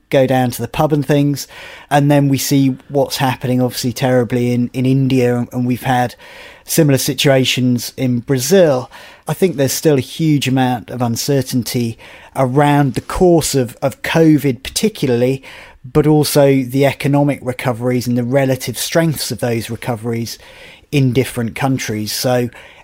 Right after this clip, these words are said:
at the moment in the U K, in the U S, things are looking fairly positive. In Australia and New Zealand, they've kind of kept the borders closed and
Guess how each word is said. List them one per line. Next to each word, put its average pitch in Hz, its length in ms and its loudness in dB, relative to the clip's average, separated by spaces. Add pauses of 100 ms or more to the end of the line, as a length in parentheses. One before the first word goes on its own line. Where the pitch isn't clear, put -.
(160)
at 147 220 -2
the 139 80 0
moment 147 460 4
in 139 160 -2
the 135 60 2
U 139 240 2
K, 139 460 2
in 123 80 2
the 120 80 0
U 139 260 2
S, 139 380 -2
things 131 400 0
are 127 80 0
looking 127 380 -2
fairly 147 640 0
positive. 156 800 -2 (560)
In 139 160 0
Australia 143 800 2
and 127 100 2
New 123 180 0
Zealand, 156 420 4
they've 131 160 0
kind - 160 -6
of - 60 -10
kept - 280 -8
the 135 80 -4
borders 135 420 2
closed 151 580 2
and 127 280 0